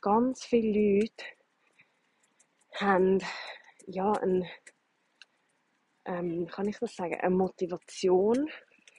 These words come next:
wo vielleicht auch gesteuert ist durch vergangene Verletzungen,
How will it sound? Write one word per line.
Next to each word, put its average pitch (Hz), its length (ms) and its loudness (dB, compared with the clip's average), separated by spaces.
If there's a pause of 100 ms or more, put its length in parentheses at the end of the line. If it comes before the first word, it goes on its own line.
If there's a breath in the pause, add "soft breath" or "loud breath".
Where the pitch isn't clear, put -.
(340 loud breath)
wo 190 220 2
vielleicht 175 340 -4
auch 180 220 -4
gesteuert 233 720 -2
ist - 320 -4
durch 175 220 -4 (1700)
vergangene 196 720 4
Verletzungen, 214 840 -2